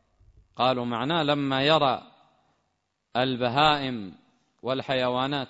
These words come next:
تصير ترابا فيتمنى أن يكون كذلك.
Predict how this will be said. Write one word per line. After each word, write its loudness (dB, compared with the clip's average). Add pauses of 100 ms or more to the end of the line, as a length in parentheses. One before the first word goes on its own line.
تصير -2
ترابا 2 (720)
فيتمنى -2
أن -4
يكون -6
كذلك. -6